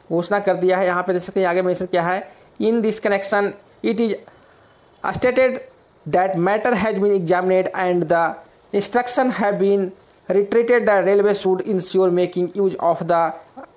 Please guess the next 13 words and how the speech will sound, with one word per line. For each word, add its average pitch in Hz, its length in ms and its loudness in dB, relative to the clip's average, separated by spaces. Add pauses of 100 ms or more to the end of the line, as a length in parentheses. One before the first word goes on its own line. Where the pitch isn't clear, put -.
scheme 214 320 -2
of 185 160 0
G 170 160 0
D 170 60 -2
C 175 180 -2 (460)
to 180 40 -2
fill 233 280 -2 (300)
up 202 120 -4
the 180 160 0
direct 185 320 -2 (280)
recruitment 180 460 -2
quota 175 280 -2
vacancy 165 420 -4